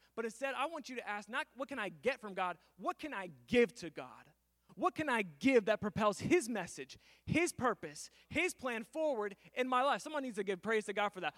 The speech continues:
What can I give to God? It's not about what I can get from God. What can I give to him, the one who gave everything for me? Jesus said, "In order to follow me,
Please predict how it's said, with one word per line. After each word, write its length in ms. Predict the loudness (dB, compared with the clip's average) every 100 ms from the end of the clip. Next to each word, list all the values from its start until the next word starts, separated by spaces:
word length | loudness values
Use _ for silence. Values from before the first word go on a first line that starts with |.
| -8
What 220 | -2 0
can 160 | 2 2
I 100 | 2
give 320 | 2 2 2
to 140 | 2
God? 180 | 6 6
It's 100 | 6
not 200 | 6 4
about 200 | 6 4
what 160 | 4 0
I 100 | 0
can 160 | -2 -4
get 320 | 2 2 2
from 160 | -2 -4
God. 320 | -4 -4 -8 -14
What 180 | -6 -4
can 140 | 0 2
I 80 |
give 320 | 0 0 0 0
to 120 | -2
him, 220 | 0 -2 -2 -2
the 60 |
one 160 | 2 4
who 120 | 2
gave 180 | 0 -2 -2
everything 520 | -2 -2 -2 -2 -2
for 160 | -2 -2
me? 400 | 0 -2 -6 -12 _ _ _ _ _ _ _ _ _ _ _ _ _ _ _ _ -2
Jesus 320 | 0 0 -2
said, 180 | -2 0
"In 120 | 0
order 180 | 0 -2
to 120 | -8
follow 440 | -6 -2 0 0
me, 340 | -2 -6 -12